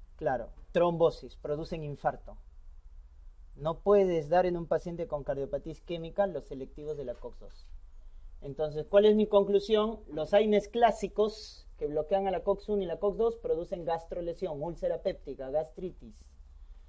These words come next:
Pero los selectivos de la cox dos no. Sin embargo, ¿cuál es su efecto adverso de los selectivos de la cox dos? Trombosis.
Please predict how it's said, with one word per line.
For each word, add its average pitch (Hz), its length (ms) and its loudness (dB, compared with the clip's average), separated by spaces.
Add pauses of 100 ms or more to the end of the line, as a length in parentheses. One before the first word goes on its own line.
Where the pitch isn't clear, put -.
(260)
Pero 151 220 4
los 147 160 2
selectivos 196 540 0
de 175 80 2
la 151 140 4
cox 214 200 0
dos 226 220 2
no. 196 400 0 (380)
Sin 151 300 -10
embargo, 190 460 4
¿cuál 208 200 6
es 202 100 0
su 190 140 -2
efecto 190 420 -2
adverso 185 440 0
de 160 100 2
los 156 160 -2
selectivos 175 480 -4
de 170 60 -4
la 156 140 2
cox 180 180 -6
dos? 185 360 0
Trombosis. 139 760 -2